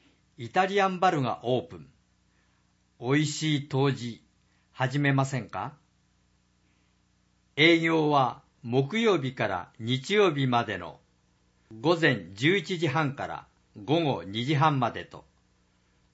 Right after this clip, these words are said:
午後六時半から午後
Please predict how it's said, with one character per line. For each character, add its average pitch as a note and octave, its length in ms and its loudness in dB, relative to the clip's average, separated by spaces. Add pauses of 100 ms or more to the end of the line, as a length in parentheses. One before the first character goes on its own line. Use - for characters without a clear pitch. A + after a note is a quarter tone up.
(140)
午 E3+ 180 4
後 B2 360 -2
六 C3 320 -2
時 F3+ 140 -4
半 E3+ 220 0
か A2+ 100 -4
ら E2+ 220 -10 (300)
午 D3+ 200 2
後 A2 200 -4